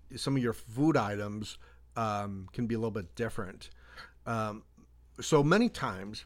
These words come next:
many, many times, uh, when I was doing the through hike, um,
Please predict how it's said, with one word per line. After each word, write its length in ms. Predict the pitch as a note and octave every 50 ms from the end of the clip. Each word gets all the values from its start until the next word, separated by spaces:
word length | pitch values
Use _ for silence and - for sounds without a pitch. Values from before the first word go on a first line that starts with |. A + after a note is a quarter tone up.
| - -
many, 240 | B2+ C#3+ D#3+ E3 D#3+
many 240 | C#3+ B2+ A2+ G2 F#2+
times, 500 | - - F#2+ F2+ F2 F#2 G2+ G2+ - - - - - - - - - - -
uh, 180 | G#2+ A2+ A2+
when 160 | A2+ A2 A#2+ B2
I 140 | B2 B2
was 280 | A#2+ A#2 A2+ A2+ A2 G#2+
doing 460 | - - B2+ A#2 A2+ A2+ A2 A2 G#2+
the 80 | G2+ G2+
through 220 | - - C3 C3 A2
hike, 420 | G#2+ G2 F#2+ G2 G#2 - - - - - - - - - - - -
um, 640 | G#2+ A2 G#2+ A2 A2 G#2+ A2 G#2+ A2 G#2+ G#2+ G#2